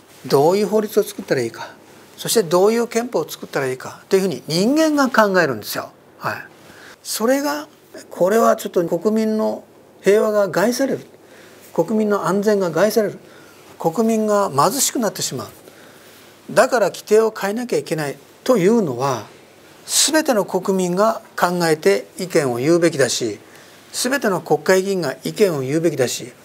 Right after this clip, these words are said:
まして国のリーダーたるべき首相は率先してこういう改正をすべきだという義務があるんですよ。それが責務なんですね。はい。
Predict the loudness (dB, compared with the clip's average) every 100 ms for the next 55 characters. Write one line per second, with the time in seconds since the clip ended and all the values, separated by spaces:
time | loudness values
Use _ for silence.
0 | -2 0 2 2 0 0 -8 -20 -20 -20
1 | -20 -20 -20 -20 -4 -2 2 2 2 0
2 | 0 0 0 0 -2 -6 -6 -8 -6 -4
3 | 0 0 0 -2 -6 -12 -20 -18 -4 0
4 | 0 2 2 0 -2 0 0 -6 -20 _
5 | _ -20 -4 2 2 2 0 -2 -6 _
6 | -4 -2 0 0 0 0 0 0 -4 -6
7 | -8 -4 0 0 0 -4 0 0 0 -2
8 | -4 0 0 0 -4 -8 -14 -20 -20 -20
9 | -20 -20 -20 -14 0 2 2 0 0 0
10 | 2 0 -2 -8 -12 -10 -8 -10 -16 -12
11 | -8 -6 -8